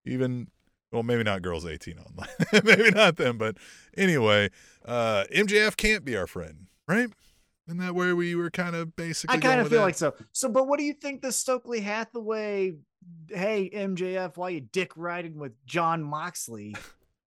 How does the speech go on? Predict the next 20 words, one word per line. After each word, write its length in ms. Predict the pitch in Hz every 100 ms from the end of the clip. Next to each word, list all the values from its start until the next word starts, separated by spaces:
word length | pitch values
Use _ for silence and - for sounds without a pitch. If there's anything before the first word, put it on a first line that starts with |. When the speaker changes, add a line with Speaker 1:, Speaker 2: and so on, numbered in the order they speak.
| _ _ _ _ _ _ -
Speaker 2:
Where, 280 | 208 233 226
where 160 | 226
does 100 | 247
that 220 | 220 247 247
play 240 | 147 120
in? 40 | 104
Speaker 1:
So, 160 | 165
okay, 220 | 170 -
can 200 | 143 151
I 120 | 151 170
touch 260 | 160 143
on 140 | 113 92
that? 220 | 90 95 _ _ _ _ _ _ _ _ _
Speaker 2:
Sure. 400 | - 139 254 233 _
Speaker 1:
This 200 | 175 -
is 140 | 170
why 220 | 113 104 101
A 180 | 98
E 140 | 95 90
W 540 | 85 92 82 76 80